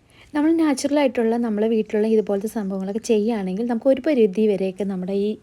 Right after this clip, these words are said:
മുടി കൊഴിച്ചിൽ മാറ്റാൻ പറ്റും കേട്ടോ. അതുപോലെ, ഏഹ്, തലയിലുണ്ടാവുന്ന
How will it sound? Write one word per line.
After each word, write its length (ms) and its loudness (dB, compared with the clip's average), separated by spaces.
മുടി 200 2
കൊഴിച്ചിൽ 300 4
മാറ്റാൻ 380 -4
പറ്റും 220 -6
കേട്ടോ. 140 -10
അതുപോലെ, 340 2
ഏഹ്, 260 -2
തലയിലുണ്ടാവുന്ന 640 0